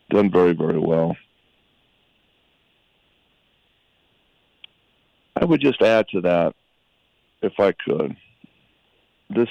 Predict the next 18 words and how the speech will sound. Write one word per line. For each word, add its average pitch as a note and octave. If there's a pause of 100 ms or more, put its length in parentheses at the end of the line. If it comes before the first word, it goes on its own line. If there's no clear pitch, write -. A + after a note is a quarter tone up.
is B2 (120)
from G#2+ (1080)
the A2
mouth G#2+
of A#2+
our A#2 (100)
Savior. F2 (580)
We G#2+
are A2+
still, A#2 (100)
whether G#2
you A2
like G2+
to A2+
accept G#2
it G#2+
or A2
not, F#2